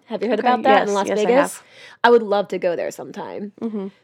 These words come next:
Speaker 1: So there was an episode that I watched recently that had Robert the Doll in it, where the new owner brought Robert the Doll to the museum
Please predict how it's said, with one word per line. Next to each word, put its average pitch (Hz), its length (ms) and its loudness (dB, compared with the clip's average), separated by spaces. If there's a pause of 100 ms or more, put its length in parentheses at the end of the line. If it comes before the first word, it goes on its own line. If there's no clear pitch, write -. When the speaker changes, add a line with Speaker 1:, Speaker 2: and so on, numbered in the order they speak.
Speaker 1:
So 233 460 0
there 247 180 4
was 285 180 2
an 262 80 -4
episode 233 500 -4
that 202 100 -6
I 190 80 -6
watched 180 320 -6
recently 175 640 -10
that 185 160 -8
had 180 340 -10
Robert - 260 -12
the 180 60 -12
Doll 170 280 -6
in 165 120 -10
it, 165 260 -12
where 175 260 -8
the 180 200 -8
new 196 200 -6
owner 185 220 -8
brought 170 360 -6
Robert 165 200 -12
the 160 80 -12
Doll 165 280 -10
to - 180 -14
the 208 80 -8
museum 180 680 -12